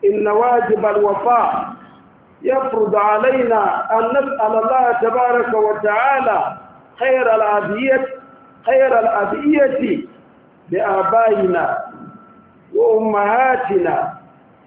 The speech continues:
وأساتذتنا وأصهارنا وكل من له نعمة علينا ليوم أو ليلة ولو ساعة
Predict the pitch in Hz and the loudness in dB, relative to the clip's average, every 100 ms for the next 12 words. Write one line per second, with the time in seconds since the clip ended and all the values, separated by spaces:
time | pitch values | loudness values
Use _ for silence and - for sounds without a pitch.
0 | - 156 208 208 208 208 202 240 262 254 | -8 -2 0 0 0 0 -2 -4 0 0
1 | 247 220 214 202 175 - - - - - | 0 0 0 0 -2 -4 -8 -12 -16 -20
2 | - - - 208 208 202 170 214 285 277 | -20 -12 -2 0 0 -2 -2 0 2 2
3 | 240 214 190 160 - - - - - - | 2 0 0 -2 -4 -8 -18 -20 -20 -20
4 | - - 240 254 294 269 247 233 269 262 | -10 -2 -2 0 0 0 2 0 0 0
5 | 233 233 269 247 220 220 214 202 208 247 | 2 0 0 0 -2 -2 -2 0 -2 -2
6 | 254 226 190 208 - - - - - _ | -2 0 -2 -4 -8 -16 -20 -20 -20 _
7 | _ _ - 208 247 277 269 247 247 214 | _ _ -6 -2 2 2 2 2 2 2
8 | 160 - - 208 220 233 269 269 247 220 | 0 -4 -8 -2 0 2 4 4 4 0
9 | - 185 139 - - - - - _ _ | 2 2 0 -8 -18 -20 -20 -20 _ _
10 | _ _ _ _ _ _ _ - 202 254 | _ _ _ _ _ _ _ -2 0 2
11 | 254 254 - 277 285 262 254 | 2 0 2 2 4 2 0